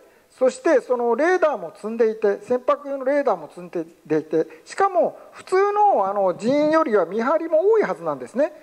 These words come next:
そういうにもかかわらず、全然これを、あ、相手方の船を見落としていたと、という、まあ、信じられない初歩的な過失が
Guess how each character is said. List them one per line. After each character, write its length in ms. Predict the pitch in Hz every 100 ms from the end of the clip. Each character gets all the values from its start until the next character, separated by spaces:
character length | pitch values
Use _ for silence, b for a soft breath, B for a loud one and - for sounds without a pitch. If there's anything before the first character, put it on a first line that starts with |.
| B B B
そ 240 | - 349
う 40 | 381
い 40 |
う 40 | 403
に 60 |
も 120 | 403
か 160 | 320 233
か 100 | 285
わ 60 | 302
ら 100 | 285
ず、 80 | 185
全 240 | 214 330
然 180 | 349 392
こ 120 | 370
れ 80 | 349
を、 240 | 349 330 285
あ、 140 | 240
相 120 | 233
手 80 | 302
方 240 | 285 285 294
の 80 |
船 180 | 254 302
を 80 | 220
見 160 | 143 202
落 140 | 339
と 120 | 359
し 80 | 294
て 80 | 302
い 60 |
た 140 | 262 247
と、 180 | - - B B B
と 120 | 320
い 80 | 339
う、 120 | 370
ま 140 | 269 247
あ、 40 |
信 220 | - 311
じ 100 | 320
ら 160 | 349 330
れ 60 | 349
な 100 | 277
い 20 |
初 180 | 165 208
歩 180 | 262
的 260 | 302 320 339
な 140 | 330
過 180 | 302 247
失 240 | 214 - 302
が 300 | 339 247